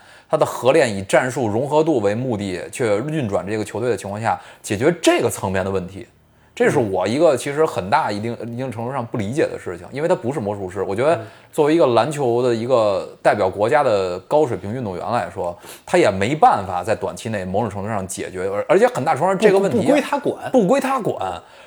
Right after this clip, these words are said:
Speaker 1: 另外一个层面，我觉得是心理问题，就是我觉得心理问题。
Speaker 2: 就是你给公司换一C E O，
Speaker 1: 哎。
Speaker 2: 然后给你一帮那个职员没用过P P T，
Speaker 1: 啊。
Speaker 2: 然后这C E O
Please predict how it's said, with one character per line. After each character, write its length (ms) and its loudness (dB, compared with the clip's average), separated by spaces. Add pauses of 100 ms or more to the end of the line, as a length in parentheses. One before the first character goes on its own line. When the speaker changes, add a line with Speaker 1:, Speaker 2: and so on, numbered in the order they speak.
Speaker 1:
另 200 2
外 180 6
一 80 0
个 100 2
层 140 -6
面， 260 -2
我 80 2
觉 120 -2
得 80 4
是 120 -4
心 340 2
理 140 0
问 160 -12
题， 180 -20 (300)
就 100 2
是 0 -
我 100 8
觉 60 4
得 60 8
心 260 4
理 80 4
问 140 6
题。 100 4
Speaker 2:
就 0 -
是 60 6
你 80 2
给 20 -4
公 160 2
司 140 2
换 200 -2
一 60 2
C 220 2
E 40 0
O， 280 4
Speaker 1:
哎。 260 8 (380)
Speaker 2:
然 120 4
后 200 4 (200)
给 120 4
你 160 0
一 40 2
帮 300 4 (360)
那 220 0
个 160 4
职 220 0
员 320 4 (400)
没 280 4
用 200 4
过 300 4
P 160 -2
P 100 2
T， 260 0 (460)
Speaker 1:
啊。 260 6
Speaker 2:
然 120 6
后 200 6 (140)
这 140 4
C 180 2
E 80 8
O 400 8